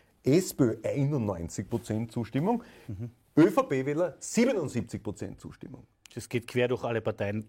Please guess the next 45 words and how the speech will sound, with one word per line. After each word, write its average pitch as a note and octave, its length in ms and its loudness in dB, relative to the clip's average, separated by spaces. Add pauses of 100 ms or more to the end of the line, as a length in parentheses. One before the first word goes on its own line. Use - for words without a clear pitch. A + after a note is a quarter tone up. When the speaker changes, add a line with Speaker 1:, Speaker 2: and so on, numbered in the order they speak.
Speaker 2:
Also E3 180 0
wie E3 80 2
gesagt, F3 220 0 (260)
wir D3 160 4
haben F#3 60 4
ja F3+ 100 4
darüber F3 300 2 (160)
diskutiert, E3 760 0
ich F3+ 160 -8
hätte D3+ 260 0
das C#3+ 280 -6 (120)
persönlich C3+ 500 -2
anders D3 280 0
eingeschätzt. C#3+ 680 -4 (300)
Speaker 1:
Das D#3 100 2
ist - 20 4 (120)
so F3 60 2
Speaker 2:
Diese, - 20 6 (100)
Speaker 1:
deutlich, B2 160 -6
wie A2+ 80 -4
das G2 140 -8
heißt. F#3 120 -4
Speaker 2:
diese, D#3 380 2
diese, C#3 480 0
na, D3+ 100 0
ich F3+ 60 -2
hätte F3 140 2
es - 60 -14
persönlich D3+ 360 0
anders C#3 240 -2
eingeschätzt, C3+ 480 -4
diese D3+ 240 -2
Umfrage. D3+ 500 -2
Kannst D3 240 -2
du D3+ 60 0
dich C#3+ 80 2
erinnern, D#3 240 0
wo D#3 80 2
ich D3+ 60 -2
dich C#3+ 80 2
Speaker 1:
Ja. C#3 60 0
Speaker 2:
angerufen E3+ 280 0
habe E3 80 -2
und D#3 60 -10
gesagt, D#3+ 200 -6